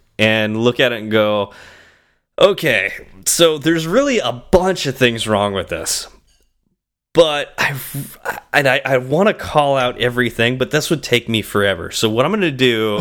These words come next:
<laughs> is I'm gonna, I'm gonna mention the worst offenders in this and see if, you know, and, and, and mention, like, you know, some of the smaller things. It's like, really, like,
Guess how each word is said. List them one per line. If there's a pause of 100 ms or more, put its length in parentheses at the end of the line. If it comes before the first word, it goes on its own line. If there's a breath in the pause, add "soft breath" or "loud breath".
<laughs>
is
I'm
gonna, (120)
I'm
gonna
mention
the
worst
offenders
in
this (600 loud breath)
and (200 loud breath)
see
if, (200)
you
know, (160)
and,
and,
and
mention,
like,
you
know,
some
of
the
smaller
things.
It's
like,
really,
like,